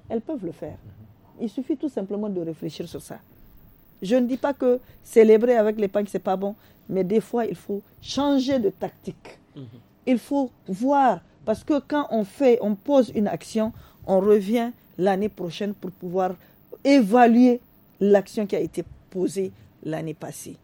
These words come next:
Speaker 1: Donc, est-ce qu'il y a ces actions-là qui sont posées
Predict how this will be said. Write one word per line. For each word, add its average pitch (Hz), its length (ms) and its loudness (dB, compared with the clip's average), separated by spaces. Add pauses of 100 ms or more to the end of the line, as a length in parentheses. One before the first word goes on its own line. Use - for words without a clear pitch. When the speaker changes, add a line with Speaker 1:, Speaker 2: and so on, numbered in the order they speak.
(360)
Speaker 1:
Donc, 160 180 -8 (260)
est-ce 269 240 0
qu'il 285 520 0
y 220 100 2
a 269 100 2
ces 185 260 -8
actions-là 180 500 -4 (300)
qui 202 100 -12
sont 226 220 -6
posées 240 480 -2